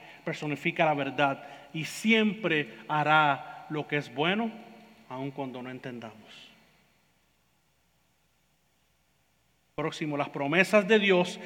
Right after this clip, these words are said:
son seguras y su palabra nos afirma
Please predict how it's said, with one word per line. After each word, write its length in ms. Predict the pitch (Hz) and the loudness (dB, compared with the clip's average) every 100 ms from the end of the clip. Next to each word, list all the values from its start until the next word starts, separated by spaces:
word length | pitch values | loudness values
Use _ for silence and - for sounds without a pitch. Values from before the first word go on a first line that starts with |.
| - | -14
son 320 | - - 202 220 | -4 6 8 8
seguras 720 | 233 226 247 285 294 285 - - - - | 10 8 10 8 8 6 -2 -12 -14 4
y 120 | 226 | 6
su 200 | - 247 | 8 8
palabra 380 | 220 202 240 302 | 12 12 12 12
nos 160 | 302 294 | 8 6
afirma 720 | 285 - 302 277 196 156 | 6 6 6 6 4 0